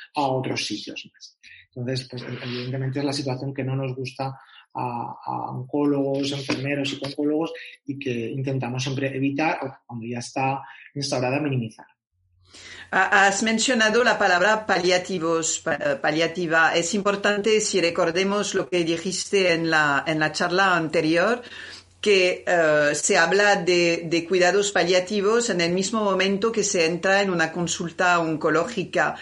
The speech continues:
Speaker 2: Es decir, que paliativo no significa que vas a morir el día siguiente.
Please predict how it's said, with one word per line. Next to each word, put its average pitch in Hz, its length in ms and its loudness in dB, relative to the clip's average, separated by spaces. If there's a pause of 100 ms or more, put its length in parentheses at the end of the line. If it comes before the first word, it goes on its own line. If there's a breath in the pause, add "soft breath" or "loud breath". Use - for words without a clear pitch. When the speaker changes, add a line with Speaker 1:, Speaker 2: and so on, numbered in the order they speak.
(220 loud breath)
Speaker 2:
Es 160 160 0
decir, 180 540 0
que 180 180 2
paliativo 185 720 2
no 202 140 0
significa 202 680 0
que 196 100 2
vas 170 200 0
a 175 60 0
morir 180 480 2
el 160 140 0
día 175 140 0
siguiente. 147 720 -2